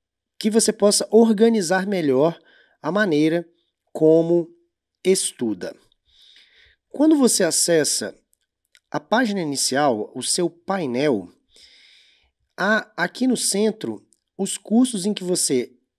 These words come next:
está inscrito ou que acessou recentemente, e há alguns filtros que você pode usar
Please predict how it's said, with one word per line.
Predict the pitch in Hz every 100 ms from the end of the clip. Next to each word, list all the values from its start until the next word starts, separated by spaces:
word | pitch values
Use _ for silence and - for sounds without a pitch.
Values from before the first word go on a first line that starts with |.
| _ _
está | 143 - 175
inscrito | 196 - 170 214 202 -
ou | 147
que | 196
acessou | 185 185 170 - 131
recentemente, | 120 143 143 156 226 208 165 170 - - _ _ _ - _ -
e | 220
há | 233
alguns | 233 202 254 247 -
filtros | - 208 262 254 175 165
que | -
você | 170 190 196
pode | - 185 175
usar | 220 151 160 165